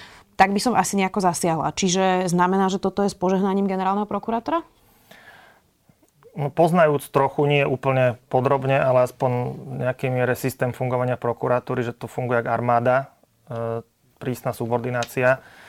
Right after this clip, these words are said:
Speaker 2: tak, e, ja si neviem predstaviť, že by, e, sa to, čo sa dialo na Krajskej prokuratúre v Bratislave, mohlo diať bez vedomia a, a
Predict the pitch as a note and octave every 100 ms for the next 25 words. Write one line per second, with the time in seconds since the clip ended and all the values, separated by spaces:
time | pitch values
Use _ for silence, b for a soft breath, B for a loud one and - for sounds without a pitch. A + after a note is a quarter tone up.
0 | B B - A2+ A#2 - C3 A#2+ A#2 A#2
1 | G#3 - F3+ _ C#3+ C3 - B2+ C#3 B2
2 | A#2 - C3 A#2+ C3+ - - - A2 A#2
3 | A#2 A#2 A#2 A#2 A#2 _ b b _ -
4 | B2 A#2 A2+ A2+ B2 - C#3+ B2+ B2 -
5 | _ B2+ - - A2 A#2 A#2 A#2 A#2 A#2
6 | A2+ A#2 - A#2 A#2+ A#2+ A2 A2 A#2+ A#2
7 | A2+ A#2 A2+ A2 A2+ G#2+ A2+ G#2+ A2+ A2+
8 | A2+ A2+ A2+ A2+ B2